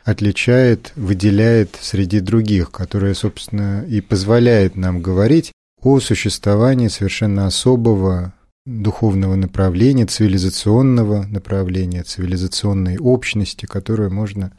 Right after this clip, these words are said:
было бы назвать эллинской или шире античной. И здесь нужно прежде всего сначала отметить, какое место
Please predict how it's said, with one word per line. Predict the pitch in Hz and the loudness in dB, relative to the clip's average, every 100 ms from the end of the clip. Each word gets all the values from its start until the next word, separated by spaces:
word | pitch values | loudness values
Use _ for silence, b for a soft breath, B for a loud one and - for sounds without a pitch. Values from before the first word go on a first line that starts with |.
| _ | _
было | 107 107 | 0 2
бы | 101 95 | 2 0
назвать | 92 87 87 101 98 - - | 0 -2 0 -2 -2 -6 -4
эллинской | 117 131 127 113 - 95 | 2 2 2 -2 -4 -4
или | 113 113 110 | 0 2 2
шире | - 110 110 110 - _ | 2 2 2 0 -4 _
античной. | - 107 104 95 - - 95 _ _ _ _ _ _ _ _ _ _ _ _ - | 0 2 2 0 -2 -8 -12 _ _ _ _ _ _ _ _ _ _ _ _ 0
И | 120 117 117 113 127 - | 2 4 6 4 4 -2
здесь | 110 135 165 - | -2 2 2 4
нужно | 127 113 117 117 110 113 - _ _ | 2 2 2 4 4 0 -4 _ _
прежде | 110 123 104 104 | 4 4 4 0
всего | - - 98 92 98 95 92 - - | -2 -2 -2 2 2 2 0 -10 -12
сначала | - 104 - 104 98 92 92 - | -2 -2 0 -2 -2 -2 -6 -8
отметить, | 202 110 - 117 135 131 - 98 - - | -8 -8 -4 0 0 0 -4 -8 -8 -6
какое | - 107 127 123 | -4 0 2 4
место | 120 127 117 - - 92 90 | 4 4 2 0 -6 -8 -10